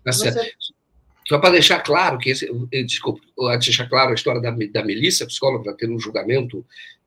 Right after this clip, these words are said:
Speaker 1: dos autores, dos que mataram a Melissa, que era agente penitenciária.
Speaker 2: Uhum.
Speaker 1: E você fala em relação ao Alckmin, se você olhar, é que o Alckmin nunca vai admitir isso, nem o governo do Estado nunca admitiu.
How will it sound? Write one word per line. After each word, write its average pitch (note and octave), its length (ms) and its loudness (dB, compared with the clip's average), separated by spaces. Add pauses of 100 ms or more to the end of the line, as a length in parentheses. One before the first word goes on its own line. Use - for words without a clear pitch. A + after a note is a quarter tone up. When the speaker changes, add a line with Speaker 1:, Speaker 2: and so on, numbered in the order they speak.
(140)
Speaker 1:
dos C3+ 280 2
autores, D3 680 2
dos - 120 -6
que - 140 -6
mataram C#3+ 580 0
a G2+ 40 -8
Melissa, G2 340 -6
que - 100 -8
era G#3 80 -4
agente C#3+ 300 -6
penitenciária. D3+ 800 -4 (340)
Speaker 2:
Uhum. - 260 -16
Speaker 1:
E C3 100 2
você D#3 280 4
fala D3+ 280 6
em D3 60 4
relação B2+ 460 0
ao A2+ 120 0
Alckmin, C#3+ 540 -2 (500)
se - 140 -4
você E3+ 240 2 (140)
olhar, C3 520 4 (140)
é B2 80 -8
que A#2+ 100 -8
o C3 80 6
Alckmin D3 280 2
nunca D3 260 4
vai A#2+ 120 0
admitir G#2+ 460 -2
isso, A#2 400 -4
nem A#2 140 2
o A#2+ 60 2
governo A#2 260 0
do - 60 -12
Estado A#2+ 340 -2
nunca D#3 240 -4
admitiu. A#2+ 540 -6